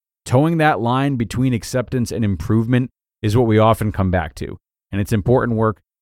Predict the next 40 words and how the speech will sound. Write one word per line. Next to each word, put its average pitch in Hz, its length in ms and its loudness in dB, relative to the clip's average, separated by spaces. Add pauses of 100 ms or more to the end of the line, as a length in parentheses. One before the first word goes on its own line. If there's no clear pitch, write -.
(340)
and 101 100 -2
here 104 140 4
it 90 80 4
is 82 120 4
again. 80 220 -4 (960)
Now, 113 220 0 (480)
if 123 120 -4
you 196 120 0
have 160 100 0
a 147 60 2
question 156 340 -2
that 123 120 -6
you 147 140 0
are 127 80 2
struggling 117 440 -2
with, 104 320 -2 (300)
something 107 280 -6
in 98 100 -2
your 92 140 0
life 95 280 0
that 85 160 -2 (440)
isn't 87 260 -6
feeling 120 300 0
right 104 280 4
and 87 140 -4
you 85 80 0
would 87 80 -2
like 85 180 -2
a 87 60 -4
second 82 300 -2
opinion, 131 480 -2 (520)
you 98 120 -8
can 101 180 -4
email 135 380 2
me 117 160 2
with 104 160 2
whatever's 117 360 2
on 110 160 0
your 101 120 0
mind. 90 480 0